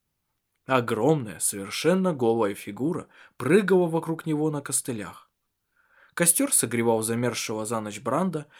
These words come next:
он тоже был совершенно голый, а их щегольская, но уже изрядно подпорченная униформа, заметно севшая, сушилась на кустах и деревьях.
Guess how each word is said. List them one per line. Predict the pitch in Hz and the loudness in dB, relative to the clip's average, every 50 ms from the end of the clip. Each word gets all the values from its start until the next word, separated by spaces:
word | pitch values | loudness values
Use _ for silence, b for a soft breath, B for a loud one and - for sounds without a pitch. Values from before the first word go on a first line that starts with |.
| B B B | B B B
он | 151 170 170 | -4 -4 -2
тоже | 170 254 262 233 165 123 | 0 0 0 2 2 0
был | 117 117 110 | 0 0 0
совершенно | 104 - 117 110 104 - - 120 113 104 101 | 2 0 0 0 -4 -4 -6 -6 -6 -6 -6
голый, | 101 113 135 151 127 82 - b b b _ | -2 0 0 0 0 -2 -6 b b b _
а | - 117 | -2 -2
их | 120 117 - | 0 0 0
щегольская, | - - 131 120 120 117 - - - 127 135 143 113 - B B B B B | 0 0 2 4 4 6 6 4 4 4 2 2 0 -2 B B B B B
но | 127 120 120 | 0 0 2
уже | 117 113 110 117 117 | 2 2 0 0 0
изрядно | 110 113 120 160 185 165 113 95 | 0 4 6 6 6 6 2 -4
подпорченная | - 101 - _ - 135 123 127 - - 107 95 95 | -8 -10 -10 _ 0 0 2 0 -2 -6 -6 -8 -8
униформа, | 95 92 98 95 - 135 147 180 185 139 92 - b b b b b b | -8 -10 -10 -10 -6 -4 -4 -2 -2 -4 -8 -12 b b b b b b
заметно | 156 180 220 214 175 - - 127 131 | -2 0 0 2 0 0 -2 -2 -2
севшая, | - - 143 101 - - - - - b b b b b | 0 0 0 0 -2 -6 -8 -10 -12 b b b b b
сушилась | - - - 110 - - - 151 180 208 202 190 - | -2 0 0 0 -2 -2 2 2 4 4 4 2 2
на | - 170 | -2 -2
кустах | 160 - 151 - - - 117 107 104 - - | -4 -2 -2 -2 -2 -2 -4 -4 -4 -6 -8
и | - 131 127 | -8 -8 -4
деревьях. | 117 135 147 143 107 95 90 87 - - - _ | -2 -2 0 0 -2 -4 -6 -12 -16 -18 -20 _